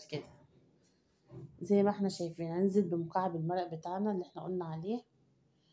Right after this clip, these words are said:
ونكمل تشويح في ال-،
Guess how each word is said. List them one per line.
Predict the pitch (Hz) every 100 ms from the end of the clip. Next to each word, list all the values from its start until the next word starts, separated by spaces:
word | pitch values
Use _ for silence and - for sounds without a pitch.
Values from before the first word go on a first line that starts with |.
| _ _ _ _ _ -
ونكمل | 165 160 190 196 196 190 175 175 _ _ _
تشويح | - 165 - 185 190 - - _ _ _ _ _ _ _ _ _ _ _ _ _ _ - - _ _ _ - -
في |
ال-، | 175 170 165 160 156 151 147 147 143